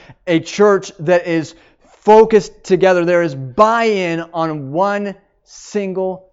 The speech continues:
shared mission. One single shared focus. Here, in this case, Paul is trying to help them understand, hey, there's one Lord, it's one body, it's one Spirit,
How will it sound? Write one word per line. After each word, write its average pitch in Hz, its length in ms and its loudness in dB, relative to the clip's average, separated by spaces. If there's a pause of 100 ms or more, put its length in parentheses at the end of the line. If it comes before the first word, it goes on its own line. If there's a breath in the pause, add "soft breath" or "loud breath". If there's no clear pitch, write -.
shared 165 800 -6 (460)
mission. 127 560 -14 (1000)
One 220 440 0
single 208 640 -4
shared 180 520 -2
focus. 175 340 0
Here, 208 420 4 (200 loud breath)
in 190 140 0
this 196 260 4
case, 196 240 -2
Paul 202 320 4
is 190 120 -2
trying 208 160 -4
to 170 40 -2
help 202 160 -2
them 190 100 -4
understand, 185 340 -4 (200 soft breath)
hey, 220 340 4
there's 208 260 4
one 220 380 6
Lord, 214 320 6
it's 165 120 0
one 240 320 4
body, 220 300 4
it's 190 140 0
one 247 280 2
Spirit, 226 420 2